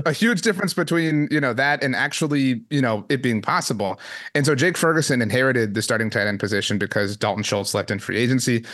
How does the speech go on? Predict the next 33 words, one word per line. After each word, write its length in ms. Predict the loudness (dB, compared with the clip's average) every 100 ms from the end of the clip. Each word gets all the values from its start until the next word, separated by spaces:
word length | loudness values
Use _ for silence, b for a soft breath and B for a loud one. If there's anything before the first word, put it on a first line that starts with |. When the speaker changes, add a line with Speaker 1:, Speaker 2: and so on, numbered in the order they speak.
| B B
Speaker 2:
Um, 260 | 0 0 2
and 120 | 2
a 20 |
lot 160 | 2 2
of 60 |
people 240 | 0 0 0
said, 200 | -2 -2
"Man, 200 | -2 0
I 100 | 0
don't 140 | 2
know." 240 | 2 0 0
He, 220 | 0 2
he 120 | 2
had, 180 | 2 2
like, 200 | 0 0 0
eighteen 320 | 0 2 0
targets 380 | 2 0 -2 -6
last 280 | -4 -4 -2
year. 100 | 0
I 20 |
mean, 160 | 2
it 40 | 2
was 120 | 2
Speaker 1:
Right. 160 | 2 4
Speaker 2:
so 200 | 4 4
impossible 760 | 0 0 0 0 0 0 0
to 120 | -2
predict 460 | -4 -2 -2 -2 -4
that 100 | -2
he 140 | 0
was 160 | 0 0
gonna 180 | 0 0
be 380 | 2 2 0